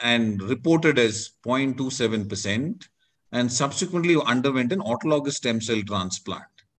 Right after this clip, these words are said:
At the third month review, he came in with bone pains, and the pet done at that point in time showed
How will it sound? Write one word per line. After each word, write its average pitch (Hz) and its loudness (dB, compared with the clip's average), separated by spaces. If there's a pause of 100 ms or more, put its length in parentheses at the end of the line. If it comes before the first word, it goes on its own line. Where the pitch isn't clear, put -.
(680)
At 123 0
the 147 0
third 196 6
month 190 4
review, 117 0
he - -12
came 156 2
in 160 2
with 110 0
bone 120 2
pains, 127 -4 (380)
and 117 -2 (120)
the - -20
pet 175 0
done 151 4
at 123 2
that 123 2
point 131 2
in 117 -2
time 135 0
showed 120 -2